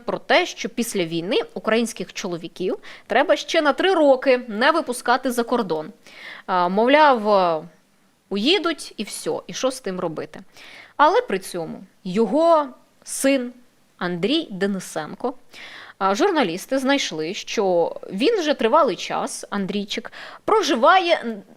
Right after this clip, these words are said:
не в Україні, а у Відні. Там він і навчається. Крім того, а, юнак веде свій YouTube-канал про подорожі, де викладає відео, по-перше, російською мовою.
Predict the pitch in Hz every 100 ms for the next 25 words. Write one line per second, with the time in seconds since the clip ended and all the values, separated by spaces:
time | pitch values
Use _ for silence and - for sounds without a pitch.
0 | - 226 262 392 381 381 330 320 294 285
1 | - 339 392 320 208 208 214 196 190 185
2 | 190 220 311 302 214 277 - 240 240 -
3 | - - - - - - - - - -
4 | - - - 339 453 - 240 196 180 233
5 | 381 _ - 214 208 208 208 226 330 185
6 | 214 - 285 233 349 466 226 214 285 311
7 | 277 - 220 233 359 - 208 180 160 208
8 | 285 - 339 359 - 349 349 233 170 160
9 | 175 156 165 196 196 170 175 403 - 202
10 | 202 220 175 196 269 220 175 175 170 196
11 | 202 202 370 466 294 294 294 294 294 -
12 | 240 208 180 170 156 -